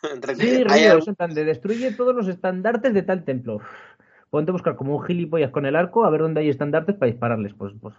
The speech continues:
Speaker 2: pues, pues no me ofrece
Speaker 1: Bienven-,
Speaker 2: nada.
Speaker 1: bienvenido a los antiguos Assassin's Creed.
Speaker 2: Sí. Encima, como, es que se centra solamente, de hecho, dos misiones. El resto pasó en el Big Demo. Porque es que encima, como es un mapa que es lineal, es en plan de,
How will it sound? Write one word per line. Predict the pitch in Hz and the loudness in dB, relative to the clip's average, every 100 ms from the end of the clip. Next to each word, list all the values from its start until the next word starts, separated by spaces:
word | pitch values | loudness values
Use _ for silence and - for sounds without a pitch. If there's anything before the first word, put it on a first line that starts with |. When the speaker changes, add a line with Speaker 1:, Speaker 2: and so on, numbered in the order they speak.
| _ | _
Speaker 2:
pues, | _ _ _ _ | _ _ _ _
pues | - - | -20 -8
no | 113 | -4
me | 123 | -2
ofrece | 113 104 | -2 -2
Speaker 1:
Bienven-, | 120 - | -2 -2
Speaker 2:
nada. | 175 180 _ _ _ _ - | -4 -10 _ _ _ _ -4
Speaker 1:
bienvenido | 170 156 165 175 | 0 2 4 6
a | 170 | 6
los | 156 | 2
antiguos | 143 139 160 123 | -4 -2 0 0
Assassin's | 113 123 131 113 | -4 -8 -10 -10
Creed. | - - _ _ _ _ - | -12 -12 _ _ _ _ -4
Speaker 2:
Sí. | 147 - _ _ _ _ _ _ 139 | -4 -4 _ _ _ _ _ _ 0
Encima, | 139 185 190 - | 2 6 4 2
como, | 123 120 104 | -2 -2 -2
es | 123 | -4
que | 170 123 104 104 | -4 -4 -6 -6
se | 147 | -2
centra | 147 165 | -2 0
solamente, | 165 156 | 0 0
de | |
hecho, | 180 | 0
dos | 147 | 0
misiones. | 127 110 107 | 0 -2 -4
El | 123 | -6
resto | 123 143 | -6 -4
pasó | 131 | -2
en | 147 | -2
el | |
Big | 131 | 0
Demo. | 120 107 98 | 0 0 -2
Porque | 101 | -4
es | 143 | -2
que | 113 | 0
encima, | 95 135 | 2 0
como | 117 123 | 2 0
es | 175 | 2
un | 175 | 2
mapa | 190 113 | 2 0
que | 123 | 0
es | |
lineal, | 147 170 190 190 | 0 2 4 4
es | |
en | 170 | 2
plan | 127 113 | 2 0
de, | 107 | -2